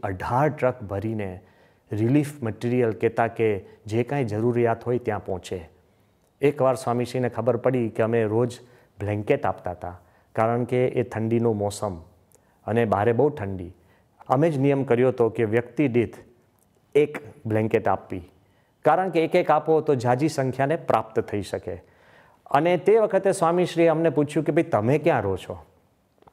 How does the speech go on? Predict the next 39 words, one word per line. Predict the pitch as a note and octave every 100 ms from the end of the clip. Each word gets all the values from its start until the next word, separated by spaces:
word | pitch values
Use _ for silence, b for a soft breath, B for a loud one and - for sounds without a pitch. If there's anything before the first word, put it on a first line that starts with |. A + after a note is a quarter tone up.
| _ _ -
અમારે | A2 B2+ C3
તો | B2+ B2+ B2+
એક | C#3 C3
નાનું | A#2+ B2 B2+
બિલ્ડિંગ | A#2 A#2 B2+ A#2
હતું | A2+ C3+ A#2 G#2 B B G#2
જે | A2+ A2+
ભૂકંપમાં | G#2 - B2+ B2 A#2
તૂટી | A#2 B2+
નહોતું | B2 B2 E3+
ગયું, | B2 G#2 G2 B B B
એના | B2 C3+ D3
અંદર | D3 B2 B2+ C3 C3
અમે | B2+
સંતો | A#2+ A#2 A2+ B2+ B2
છૂટક | - A2 A2 A#2+
છૂટક | A2 G2+
રહેતા | E2+ - G2
હતા. | - F2 - b b b b b b b _
અમે | A#2 C#3+
કહ્યું | D3+
કે, | C#3
"બાપા, | C3+ C3+ C3
અમે | B2
તો | C3+
બિલ્ડિંગમાં | C3 A2+ A#2+ C#3+ B2+
રહે." | G#2+ G#2
સ્વામી | - A2+ B2
કહે | A2+ B2+
કે, | B2+ C3 A2+
"લોકો | A2+ C3 F#3
ક્યાં | F#3 C3
રહે | G#2+
છે?" | G2 G#2+ F#2+ - _ -
અમે | A2 G#2+
કીધું | C#3 B2
કે, | B2
"બાપા, | A#2 A#2
ટેન્ટમાં." | A#2+ A#2+ C3 A#2 G#2